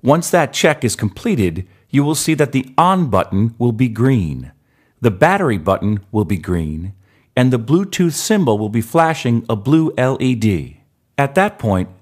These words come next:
tap the Connect Bluetooth button to the left of the image of the fob.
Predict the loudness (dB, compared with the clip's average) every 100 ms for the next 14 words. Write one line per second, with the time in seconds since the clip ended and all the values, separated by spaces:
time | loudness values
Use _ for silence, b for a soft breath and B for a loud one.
0 | -8 -2 -2 -2 -6 0 0 0 -4 -6
1 | 0 0 0 -2 -2 -2 -2 0 -2 -2
2 | b b -6 0 0 2 -2 -2 -4 -4
3 | 0 0 0 -4 -6 0 0 0 -6 -14